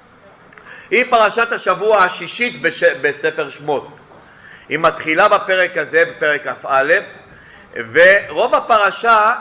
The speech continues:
אה, מפרטת מצוות ודינים רבים. אה, מי שקורא את הפרשה הזאת, אה, ונכנס בעצם לעובי הקורה של הפרשה, אה, יש לו,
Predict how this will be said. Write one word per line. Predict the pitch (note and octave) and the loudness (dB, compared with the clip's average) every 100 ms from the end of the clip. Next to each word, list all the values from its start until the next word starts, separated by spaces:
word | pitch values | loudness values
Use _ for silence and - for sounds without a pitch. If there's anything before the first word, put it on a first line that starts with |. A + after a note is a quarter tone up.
| - - _ _ _ _ B2+ | -10 -20 _ _ _ _ -4
אה, | C#3+ D#3+ D#3 | 0 0 -2
מפרטת | F#3 - A3 G#3 C#4 C#4 A3+ A3+ G#3 | -4 2 2 4 2 2 -2 -2 -8
מצוות | G3+ G#3+ - E3+ B3+ - - - - - - - | -8 -8 -6 2 2 2 -6 -20 -20 -20 -20 -4
ודינים | D#3 G3 G#3 G3+ B3+ A3 | 0 0 -2 -4 -4 0
רבים. | F#3+ F3+ F#3 D#3 B2 A#2+ - - - - - - | 0 2 2 0 -6 -18 -20 -20 -20 -20 -20 -6
אה, | D3 E3 E3+ - F#3+ | 2 2 2 -2 -8
מי | C4 | -6
שקורא | D4 C4+ A3+ A#3 C4 | -4 0 0 2 0
את | C4 | 0
הפרשה | G#3+ F#3+ F#3 F#3 A#3 | -2 -2 -2 0 2
הזאת, | A#3 F#3 E3+ F3+ F3+ - - - _ - | 2 2 2 0 0 -14 -20 -20 _ -2
אה, | D3+ E3+ D3 D#3 E3+ E3 D#3+ - - - _ _ _ D#3 | 0 0 0 2 4 2 -2 -8 -20 -20 _ _ _ -6
ונכנס | F#3 F3+ A3 A3 D#3+ | -6 -2 0 0 -2
בעצם | G3+ G#3 F#3+ F3 | -6 -4 -4 2
לעובי | F3 F3 G#3+ G3 | 2 4 0 0
הקורה | F#3 - E3+ A3 G#3+ | -2 0 0 0 0
של | F#3+ | -2
הפרשה, | F3 E3 D3 C#3 - C#3 E3+ - - - - - - C3 | -2 -2 -2 -4 -2 -2 -2 -6 -20 -20 -20 -20 -10 -2
אה, | D3 D3+ D3+ - - - F3 | 2 2 0 -4 -16 -10 -2
יש | A#3 A#3 | -2 0
לו, | A#3+ A3+ G#3+ E3+ | 0 2 2 -2